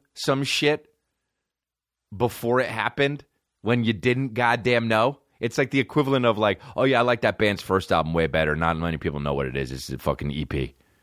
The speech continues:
So he was like, uh, he was like, uh, "So I'm watching Chris's stand-up, and I notice his face get, like, really nervous."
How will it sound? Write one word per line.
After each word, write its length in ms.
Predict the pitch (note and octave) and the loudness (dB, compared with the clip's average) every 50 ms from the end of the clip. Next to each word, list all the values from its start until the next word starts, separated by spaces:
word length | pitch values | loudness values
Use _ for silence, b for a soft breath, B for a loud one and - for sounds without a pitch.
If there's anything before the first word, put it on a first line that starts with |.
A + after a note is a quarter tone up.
| b b b b b b b b b b b b b b b b | b b b b b b b b b b b b b b b b
So 160 | - - A#2 | -4 0 0
he 160 | A2 A2+ A#2 | 2 4 4
was 160 | A#2 A2 G2 A2+ | 2 2 2 2
like, 220 | G#2+ G2+ F#2 - | 2 2 2 2
uh, 240 | G2+ F#2+ F2+ F2 D#2 | 2 2 4 2 2
he 100 | D#2 F2+ | 0 0
was 140 | F2+ E2 E2 | -2 0 0
like, 160 | D#2+ D2+ D2 | 0 0 0
uh, 80 | D#2 | -2
"So 360 | - - - A2+ G2+ F#2+ - - | -4 -2 0 0 2 0 0 -2
I'm 120 | G#2 G2 F#2+ | -4 -4 -2
watching 380 | A2 B2+ D3 E3 - - G#2 | -2 -2 -4 -6 -6 -8 -10
Chris's 320 | - - D#2+ D2 - A#1 - | -6 -6 -6 -6 -8 -12 -14
stand-up, 560 | - - B1 A1+ A1+ G#1+ G#1 G1+ - _ - B B B B | -12 -12 -10 -10 -10 -10 -12 -14 -14 _ -20 B B B B
and 140 | - E2+ | -4 0
I 60 | F2+ F#2+ | 2 2
notice 400 | F#2+ G2 A2 A#2 A2+ G2+ - - | 4 4 4 4 4 2 -2 -4
his 140 | D#2 - | -8 -10
face 340 | - - - F2+ F2 E2 - | -10 -2 0 0 2 2 -2
get, 180 | - - C2 B1 | -6 -6 -6 -6
like, 140 | C2 B1+ B1 | -8 -10 -10
really 300 | B1+ B1+ C2+ C2+ B1+ A#1+ | -8 -8 -6 -6 -6 -8
nervous." 500 | A1+ G#1+ G#1 G#1 G1+ - - - - | -8 -8 -8 -8 -10 -12 -16 -18 -20